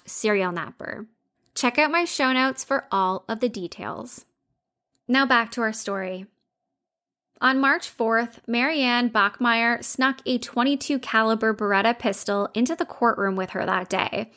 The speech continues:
She hid this pistol in her purse and she carried it right in. Then she fired eight shots into the crowd, six of those which hit Klaus Grabowski in the back, killing him immediately.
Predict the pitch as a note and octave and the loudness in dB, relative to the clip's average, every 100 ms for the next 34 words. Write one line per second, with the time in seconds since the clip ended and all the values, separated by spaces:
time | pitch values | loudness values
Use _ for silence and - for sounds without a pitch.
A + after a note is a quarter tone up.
0 | _ _ _ _ _ - - C4 D4 C#4+ | _ _ _ _ _ -12 -2 2 2 2
1 | B3 A#3+ A3+ B3 B3 - G#3+ A3+ - C#4+ | 4 4 4 2 0 -2 -2 -2 0 2
2 | D#4+ - - - G#3 A3 A3 - - - | 0 -4 -18 -4 -2 0 0 0 0 -2
3 | - G3+ - G#3 - - A#3+ A#3 B3 C4 | -4 -2 -2 -4 -6 -2 0 4 4 2
4 | - F#3 F3 F3+ G3 F#3 - G#3 A3 _ | -4 -10 -2 0 0 0 -4 -6 -10 _
5 | _ _ _ _ B3 B3 D#4 E4 B3+ C#4 | _ _ _ _ 2 2 2 -2 -2 -2
6 | B3+ C4 A#3+ A#3+ A#3+ A3+ - C4+ D#4+ - | 0 2 4 4 0 -2 0 0 0 0
7 | B3+ B3 - B3+ B3 B3 - G#3 F#3+ F#3 | 2 2 2 0 2 -2 -2 2 4 4
8 | F#3+ G#3+ - - - - C#4+ F4+ - - | 0 -8 -14 -20 -8 0 0 0 -2 -6
9 | - C#4+ A#3+ A3+ A3 A3 A3 A3 - G#3 | -2 0 4 4 4 0 -2 -4 -2 -4
10 | - - - A3+ C#4 - C4+ A3+ A#3 - | -4 -8 0 2 2 0 2 2 2 -2
11 | D4 D4 A3+ A3 G3 F3+ - - - - | -2 -2 0 0 2 2 2 -8 -18 -14
12 | - A3 B3 C#4+ E4 F4 B3+ A#3 G#3+ F#3+ | -2 0 2 0 0 0 2 2 2 0
13 | - - - A3 | -2 -4 -6 -8